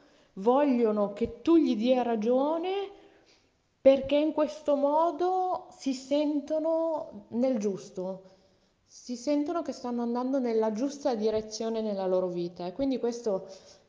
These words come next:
il giudizio non è una questione di quello che tu fai nella vita. Troverai sempre persone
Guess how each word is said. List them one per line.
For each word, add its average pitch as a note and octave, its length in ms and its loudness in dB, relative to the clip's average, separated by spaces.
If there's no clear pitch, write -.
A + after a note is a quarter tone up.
il G3 240 -8
giudizio G#3+ 500 0
non G3 180 -4
è A3 120 0
una G3+ 200 0
questione G3+ 460 -4
di F#3+ 140 -6
quello G3+ 220 0
che G3 140 -8
tu G#3+ 120 -4
fai G3 340 -6
nella F#3 240 0
vita. F3+ 400 -4
Troverai A3 460 -2
sempre A3+ 580 -2
persone G#3 1120 -2